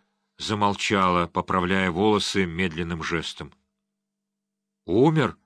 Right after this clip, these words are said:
громко сказала она после паузы и снова окинула всех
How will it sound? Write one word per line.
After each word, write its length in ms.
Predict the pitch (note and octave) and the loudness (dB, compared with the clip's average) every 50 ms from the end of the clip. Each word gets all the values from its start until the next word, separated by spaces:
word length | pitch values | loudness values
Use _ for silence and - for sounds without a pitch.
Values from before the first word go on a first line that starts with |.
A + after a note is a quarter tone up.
| _ _ _ _ _ _ _ _ _ _ _ _ _ _ - - | _ _ _ _ _ _ _ _ _ _ _ _ _ _ -16 -6
громко 440 | - F#2 A2 A#2 G#2 F2 - G#2 | 0 2 2 2 2 0 -2 -4
сказала 520 | F#2+ - - - F#2 E2 F#2+ F#2 F#2 F#2 F#2 | -4 -2 -2 -2 -2 0 2 2 2 2 2
она 220 | F#2 G2 G#2+ G2+ | 2 2 0 0
после 340 | F#2+ - F#2+ - - G2 F2+ | 0 -2 -4 -4 -4 -4 -6
паузы 640 | - - G#2 G2+ G2 F#2+ F2+ E2+ D#2+ D#2+ E2 D2+ - _ _ _ _ _ _ _ _ _ _ _ _ _ _ _ _ _ _ _ _ _ _ - | -2 0 2 4 4 4 2 0 -2 -4 -6 -8 -8 _ _ _ _ _ _ _ _ _ _ _ _ _ _ _ _ _ _ _ _ _ _ -2
и 100 | A2 B2+ | 0 0
снова 520 | - - - C#3+ E3 E3+ E3 D3+ D3+ C#3 | 0 0 0 2 4 4 4 4 4 2
окинула 580 | - B2+ A2 - - D#3+ D#3 C#3 C3 B2+ B2 A#2+ | 2 -2 -4 -2 0 0 0 0 0 -2 -2 -2
всех 480 | - - - C3+ C#3+ C3 - - - | -4 -2 -2 0 0 -2 -4 -10 -20